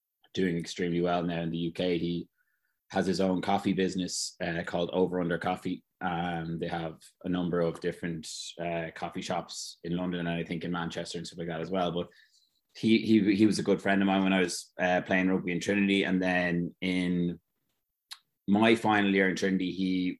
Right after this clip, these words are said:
he was a year or two ahead of me. He was over in New York working as a nanny for this family, and he had kind of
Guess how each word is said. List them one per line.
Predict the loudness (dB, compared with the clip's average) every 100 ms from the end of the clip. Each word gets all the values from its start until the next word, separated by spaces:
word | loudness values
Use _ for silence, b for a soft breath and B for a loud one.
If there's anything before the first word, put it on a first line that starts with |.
| _
he | -4
was | -2 2
a |
year | 4 4
or |
two | 4 2
ahead | 4 4
of |
me. | 2 0
He | 0
was | 0
over | 2 2 0
in |
New | 0
York | 2 2 0
working | -2 -4 -4 -6
as | -4
a | -2
nanny | 0 0 -2
for | -6 -4 -2 -2 -2 -6 _ _ _ _ _ _ _
this | -8 -6
family, | 0 2 4 4 4
and | 2 0 -4 -8 -14 _ _ _ _ _ _ 0
he | 4
had | 6 6
kind | 4 4
of | 4 0